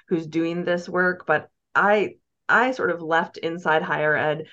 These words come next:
to become a consultant back when it was easy. I think it was easier to attract students to campus-based education. Um, but the work that folks like Joe and others are doing right now,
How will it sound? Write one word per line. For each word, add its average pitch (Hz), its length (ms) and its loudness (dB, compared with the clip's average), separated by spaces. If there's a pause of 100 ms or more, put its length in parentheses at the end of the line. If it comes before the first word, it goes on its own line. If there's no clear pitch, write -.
(140)
to 185 80 -8
become 175 260 0
a 156 60 0
consultant 160 640 -4
back 151 240 0
when 170 100 -4
it - 80 -10
was 156 240 0
easy. 160 420 -4
I 170 160 0
think 190 180 -4
it - 40 -2
was - 260 0
easier 170 460 -6
to 170 140 -6
attract 151 340 -6
students 156 360 -6
to - 120 -12
campus-based 156 640 -4
education. 156 640 -4 (380)
Um, 147 360 0 (320)
but 160 340 4
the 160 120 0
work 175 340 -2
that - 220 -2
folks 156 260 -2
like 147 240 -2
Joe 147 320 0
and 147 100 -2
others 147 300 -2
are 143 80 -2
doing 147 300 -6
right 139 180 -6
now, 139 300 -6